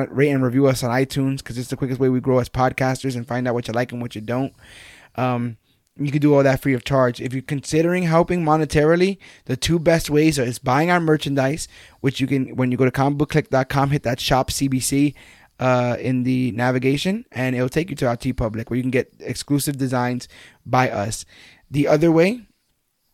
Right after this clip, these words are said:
you can, um, s-, help us support us monetarily is becoming a Patreon at patreon dot com slash C B C Clubhouse.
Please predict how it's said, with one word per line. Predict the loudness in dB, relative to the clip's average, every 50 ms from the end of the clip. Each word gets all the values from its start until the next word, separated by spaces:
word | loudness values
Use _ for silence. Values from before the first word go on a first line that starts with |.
| _ _ _ -6
you | -2 -2 -2
can, | 0 2 2 2 2 2
um, | 2 2 2 2 0 -2
s-, | -4 -6 -8 -10
help | -4 0 2 2 2 2
us | 0 0
support | -2 -4 -2 0 0 2 2
us | 2 0 0
monetarily | 0 0 0 0 0 0 2 2 2 2 2 0
is | 0 0
becoming | -2 -2 -2 -2 -2 -2 -4
a | -2
Patreon | -2 0 -2 0 -2 -2 -2 -2 -2 -4 -4 -6
at | -8 -6 -2
patreon | -2 -2 -2 -2 -2 -2 -2
dot | -2 -2 -2
com | -2 -2 -2 -2 -2
slash | -2 -4 -4 -4 -4
C | -4 -4 -2
B | -2
C | -4 -4 -6 -8 -8
Clubhouse. | -4 -4 -2 0 0 0 0 -2 -4 -12